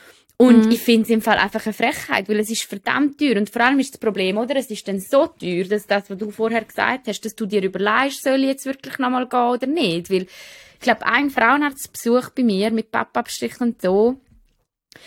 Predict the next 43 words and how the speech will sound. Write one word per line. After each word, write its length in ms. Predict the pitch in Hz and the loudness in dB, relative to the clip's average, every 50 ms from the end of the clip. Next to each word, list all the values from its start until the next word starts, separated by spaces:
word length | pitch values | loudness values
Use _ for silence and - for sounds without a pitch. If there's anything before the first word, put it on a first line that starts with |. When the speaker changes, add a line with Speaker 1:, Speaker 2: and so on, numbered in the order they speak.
| - - - | -20 -14 -4
Speaker 1:
hey, 120 | - 220 226 | 0 2 2
das 140 | 233 233 240 | 2 2 0
hat 160 | 226 226 - | -4 -4 -2
schnell 320 | - 240 240 240 262 277 294 | -2 0 2 2 2 2 2
mal 180 | 294 294 294 294 | 0 0 0 0
irgendwie 300 | 294 285 285 285 285 262 | 0 -2 -2 -2 -2 -4
dreihundert, 500 | - 277 277 277 285 269 262 262 - - | -4 -2 0 0 2 0 -2 -2 -6 -6
vierhundert 440 | - 254 269 277 269 262 247 262 | -2 0 0 0 0 -2 -2 -6
Stutz 420 | - - - - 262 247 - - - | -10 -12 -8 -6 -6 -6 -8 -12 -12
gekostet. 720 | - - - - - - - - - - 202 - - - - | -8 -8 -8 -6 -6 -8 -6 -2 -2 -2 -2 -4 -10 -14 -10
Speaker 2:
Hey, 200 | - - 202 196 | -8 -6 -6 -6
das 140 | - 226 - | -4 -2 0
ist 160 | 240 233 - | 0 2 4
so 100 | - 320 | 4 4
heftig. 480 | 330 330 339 403 - - - - 311 240 | 6 6 4 2 0 -4 -2 2 2 4
Speaker 1:
Und 140 | 233 226 - | 4 4 4
das 180 | 262 247 247 - | 2 0 0 0
ist 260 | 269 - - - - | -2 -2 -2 -4 -6
hure, 480 | 269 262 269 294 302 302 294 294 302 285 - | -6 -2 0 2 4 4 4 2 0 0 -2
hure 340 | 269 269 285 294 285 294 285 | -2 -2 0 0 0 0 -2
viel, 480 | 285 - 285 277 254 226 196 190 175 165 | -4 -2 -2 0 2 2 0 0 -2 -2
weisst? 760 | 190 196 196 202 214 240 285 294 - - - - - - - _ - | -4 -2 0 0 0 0 -2 -4 -6 -10 -10 -10 -12 -14 -10 _ -2
Und 140 | - 294 - | -2 2 4
das 180 | 302 277 294 330 | 4 4 4 4
ist 60 | - | 2
Speaker 2:
Abartig, 160 | 247 240 240 | 0 0 -2
Speaker 1:
einfach 100 | - 226 | 0 2
Speaker 2:
weil 100 | 233 240 | 2 4
Speaker 1:
so 80 | 240 254 | 6 6
Speaker 2:
ich 80 | 254 240 | 6 6
meine, 260 | 233 220 214 208 214 - | 4 4 2 0 -2 -2
schon, 180 | 269 247 220 - - - | -2 -2 -2 -2 -4 -2
ich 200 | 269 320 - - | -2 -2 0 0
müsste 280 | 254 240 - - - | -2 -2 -4 -6 -2
schon 140 | 220 285 285 | 0 4 4
meine 240 | 285 269 262 254 208 | 4 4 4 2 0
Eltern 400 | 220 226 226 247 - 262 247 247 | -2 -2 -4 -4 -4 -4 -6 -6
fragen, 360 | - 240 226 214 214 220 214 | -4 -4 -4 -4 -4 -4 -4
ob 100 | 208 196 | -6 -6
sie 140 | - - 214 | -6 -6 -4
mir 200 | 208 202 202 196 - - _ - 220 | -2 -2 -2 -4 -6 -6 _ 6 6
Speaker 1:
Ja. 180 | 208 180 180 | 8 8 6
Speaker 2:
können 200 | 214 208 208 196 | 4 2 0 -4